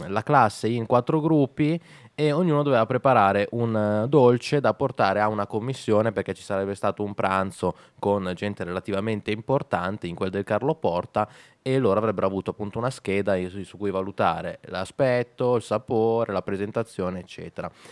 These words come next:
Chiaramente la classe si è divisa in le ragazze bravissime, le ragra-, le ragazze brave, le ragazze molto brave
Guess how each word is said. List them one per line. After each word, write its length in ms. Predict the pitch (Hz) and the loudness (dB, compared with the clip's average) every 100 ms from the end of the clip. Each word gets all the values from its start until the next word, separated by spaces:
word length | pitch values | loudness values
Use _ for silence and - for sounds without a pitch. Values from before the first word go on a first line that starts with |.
| - | -8
Chiaramente 480 | - 160 165 156 143 | 0 2 2 2 2
la 120 | 117 | 2
classe 420 | - 123 127 135 | 4 4 4 0
si 100 | 110 | -2
è 60 | 101 | 0
divisa 440 | 101 107 101 87 101 | 0 2 2 2 2
in 180 | 95 85 85 | 2 -2 -4
le 100 | 92 | -2
ragazze 360 | 104 113 - | 0 -2 -2
bravissime, 800 | 117 127 151 170 - - 165 170 160 - - | 0 0 2 0 -2 -2 0 0 -2 -12 -10
le 140 | 107 110 | -2 0
ragra-, 360 | 110 113 110 104 | 2 4 4 2
le 220 | 107 110 | 2 2
ragazze 420 | 110 113 - 151 | 4 2 2 2
brave, 560 | 143 151 147 151 165 170 - _ _ _ _ - - - | 6 8 8 6 4 2 -2 _ _ _ _ -20 -20 -12
le 240 | 123 131 | 0 2
ragazze 640 | 131 135 131 120 - 98 - - _ - | 4 6 6 4 2 0 -2 -12 _ 2
molto 460 | 151 180 180 165 185 | 8 10 8 8 8
brave 640 | 185 165 143 147 175 | 8 8 8 6 4